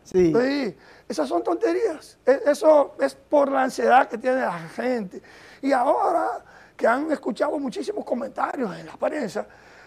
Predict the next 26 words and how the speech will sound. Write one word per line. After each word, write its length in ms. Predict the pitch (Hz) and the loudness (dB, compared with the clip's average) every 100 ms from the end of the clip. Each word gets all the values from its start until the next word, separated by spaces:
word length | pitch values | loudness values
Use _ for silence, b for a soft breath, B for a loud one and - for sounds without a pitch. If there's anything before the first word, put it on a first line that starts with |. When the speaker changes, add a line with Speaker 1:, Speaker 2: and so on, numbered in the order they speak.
| b | b
Speaker 2:
pues 180 | - 285 - _ _ _ _ _ _ _ _ _ | 2 2 2 _ _ _ _ _ _ _ _ _
con 140 | - 214 | -6 -2
la, 100 | 220 | -2
Speaker 1:
Eh, 40 | - | 2
Speaker 2:
van 200 | 208 262 | 2 4
con 100 | 302 | 2
la 80 | |
Speaker 1:
eh, 20 | - | 4
Speaker 2:
cabeza 300 | 254 262 - | 2 2 0
grande 360 | 214 285 320 254 | 2 2 2 -2
pensando 420 | 240 208 240 277 | -2 0 0 0
que 60 | |
les 80 | 254 | 0
va 60 | 220 | 0
a 60 | |
pasar 220 | - 214 202 | 0 4 4
Speaker 1:
sí, 60 | |
Speaker 2:
algo. 220 | 254 262 | 6 6
Speaker 1:
doctor, 200 | 233 302 311 | 6 6 6
antes 240 | 269 339 | 4 2
que 240 | 294 320 302 | 8 10 12
Veloz 460 | 294 294 285 - - | 10 10 10 6 2
haga 800 | 233 262 262 247 254 226 214 180 | 2 6 8 8 6 2 0 -4
su, 380 | - 208 208 | -8 -6 -6
su 160 | 190 196 | -8 -4
pregunta, 600 | 233 226 202 170 160 156 | 0 2 0 -2 -2 -4